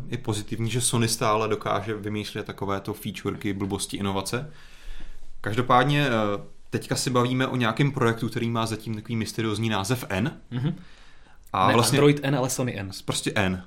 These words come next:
Speaker 2: N.
Speaker 1: To není ani Sony N, ale prostě N.
Speaker 2: Mhm.
Speaker 1: A vtipné na tom je navíc to, že vlastně ani nevíme, co to je pořádně.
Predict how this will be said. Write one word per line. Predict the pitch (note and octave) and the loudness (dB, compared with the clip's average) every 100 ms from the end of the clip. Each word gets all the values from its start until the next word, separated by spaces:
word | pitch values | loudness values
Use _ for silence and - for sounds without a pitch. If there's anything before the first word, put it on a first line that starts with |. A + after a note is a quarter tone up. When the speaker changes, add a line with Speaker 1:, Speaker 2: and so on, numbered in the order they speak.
| - | -10
Speaker 2:
N. | G#2+ G#2+ | -10 -6
Speaker 1:
To | A2 G#2+ | -2 2
není | A2+ A2 | 4 4
ani | A#2+ | 2
Sony | A#2+ G#2+ G2+ | 0 -2 -2
N, | F#2+ G2+ | -2 -2
ale | G2 | -4
prostě | F#2 - | -8 -8
N. | G2 F2 - - - | -8 -10 -12 -14 -6
Speaker 2:
Mhm. | C3 F#3+ - - - | -2 -2 -4 -18 -6
Speaker 1:
A | - F#2+ G2 G#2+ G#2+ | 2 4 6 6 4
vtipné | - - B2 B2 | -4 -6 2 4
na | B2 | 4
tom | C#3+ | 4
je | B2+ | 4
navíc | C3 C3 | 4 2
to, | C3 | 2
že | B2 | 2
vlastně | A#2+ - | 2 0
ani | B2+ | -2
nevíme, | B2 B2 A#2+ | -2 -2 -2
co | A#2+ | -2
to | A2 | -2
je | G#2 | -2
pořádně. | F2+ E2+ - - | -4 -6 -2 -2